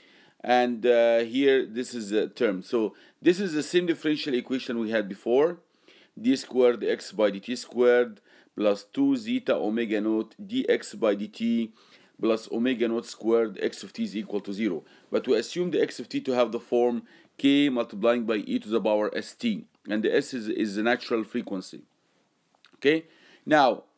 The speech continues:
after you substitute in the differential equation, every time you differentiate relative to t, multiply by S. This is what you end up having.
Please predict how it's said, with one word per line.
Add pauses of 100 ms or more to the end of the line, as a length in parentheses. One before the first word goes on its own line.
(680)
after
you
substitute
in
the
differential
equation, (360)
every
time
you
differentiate
relative
to
t,
multiply
by
S. (400)
This
is
what
you
end
up
having.